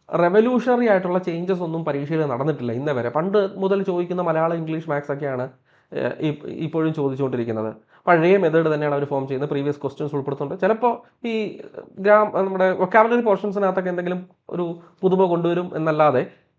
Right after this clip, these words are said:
പാറ്റേണിനകത്ത് ഒരു ചേഞ്ചും ഇല്ല. അല്ലെങ്കിൽ അത് പഴയ ആ ഒരു സിസ്റ്റം തന്നെ അവർ ഫോളോ ചെയ്യുന്നുണ്ട് ഇതിനകത്ത്.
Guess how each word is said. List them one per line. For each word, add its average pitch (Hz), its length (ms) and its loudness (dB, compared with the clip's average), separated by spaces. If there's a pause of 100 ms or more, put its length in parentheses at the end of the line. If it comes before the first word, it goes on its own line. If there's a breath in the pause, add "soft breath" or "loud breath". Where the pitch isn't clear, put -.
(160)
പാറ്റേണിനകത്ത് 202 560 4
ഒരു 190 140 4
ചേഞ്ചും 180 360 -2
ഇല്ല. 113 240 -2
അല്ലെങ്കിൽ 165 260 0
അത് 175 260 0 (400)
പഴയ 180 200 4
ആ 190 100 4
ഒരു 185 200 2
സിസ്റ്റം 180 400 -4
തന്നെ 165 140 0
അവർ 165 100 0
ഫോളോ 170 280 2
ചെയ്യുന്നുണ്ട് 147 340 -2
ഇതിനകത്ത്. 127 240 -2